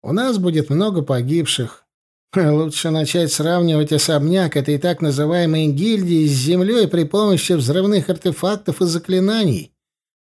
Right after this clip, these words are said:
Пусть сами попытаются оттуда сбежать, пока он не полностью обрушился, а мы их будем ждать снаружи». Будь мы на войне, несомненно, я так бы и поступил.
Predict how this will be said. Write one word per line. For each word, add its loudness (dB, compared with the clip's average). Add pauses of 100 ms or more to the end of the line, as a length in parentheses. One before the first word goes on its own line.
(120)
Пусть 0
сами 0
попытаются 2
оттуда 0
сбежать, 0
пока 0
он 2
не 2
полностью 2
обрушился, -2 (460)
а -2
мы 2
их 0
будем 2
ждать 0
снаружи». 0 (1040)
Будь -4
мы 2
на 4
войне, 4
несомненно, 2
я 4
так 0
бы 2
и 2
поступил. -2